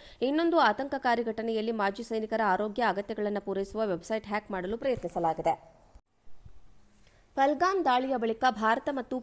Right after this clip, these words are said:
ಪಾಕಿಸ್ತಾನ ನಡುವೆ ಉದ್ವಿಗ್ನ ಪರಿಸ್ಥಿತಿ ಉಂಟಾಗಿದೆ. ಪಾಕಿಸ್ತಾನದ ಮೇಲೆ ಕಠಿಣ ಕ್ರಮ ತೆಗೆದುಕೊಳ್ಳೋದಾಗಿ ಭಾರತ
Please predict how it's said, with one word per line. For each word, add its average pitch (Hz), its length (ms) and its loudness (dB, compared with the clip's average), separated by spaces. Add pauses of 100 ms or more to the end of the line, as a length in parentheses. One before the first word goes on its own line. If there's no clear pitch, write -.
ಪಾಕಿಸ್ತಾನ 214 480 0 (100)
ನಡುವೆ 196 320 0
ಉದ್ವಿಗ್ನ 220 360 -4 (120)
ಪರಿಸ್ಥಿತಿ 202 340 -6
ಉಂಟಾಗಿದೆ. 160 540 -2 (320)
ಪಾಕಿಸ್ತಾನದ 294 600 0
ಮೇಲೆ 233 260 -2
ಕಠಿಣ 247 300 -6 (120)
ಕ್ರಮ 214 220 -2
ತೆಗೆದುಕೊಳ್ಳೋದಾಗಿ 208 840 -2 (100)
ಭಾರತ 226 220 -4